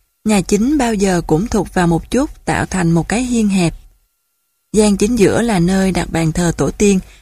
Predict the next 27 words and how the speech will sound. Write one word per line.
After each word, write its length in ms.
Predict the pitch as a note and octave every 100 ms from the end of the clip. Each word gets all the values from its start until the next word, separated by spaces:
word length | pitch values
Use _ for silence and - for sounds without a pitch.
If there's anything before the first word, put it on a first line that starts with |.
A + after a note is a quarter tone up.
| -
đồng 200 | G3+ F#3
thời 300 | F#3+ F#3+ F3
còn 280 | - F3 E3+
là 240 | F3 D#3+
nơi 260 | D#3 F#3 F#3+
tiếp 160 | -
khách. 260 | C4 - C4+ - _ _ _ _ _ _ _ _ -
Các 160 | C4 -
gian 280 | A3 G#3
bên 340 | G3 G#3 G3+ F#3
đều 240 | F#3 F3
có 180 | D#3 G#3+
tường 400 | - G3 F3 D#3+
ngăn 180 | F3+ F#3
cách 240 | A#3+ -
với 120 | G3
nhau. 300 | A3+ A3 G3 F#3 - _ _ _ _ _ _ _ _ _ _ _ _ _ _ F3
Đến 180 | A3+
nay 240 | C#4 A#3+ A3
nhà 160 | G#3
người 200 | F3+ F3+
Hoa 300 | F#3 A3 A3
đã 180 | G#3 D3+
có 120 | -
nhiều 280 | B3+ A#3+ F#3
thay 180 | E3+ G#3
đổi, 340 | F3 C3 F3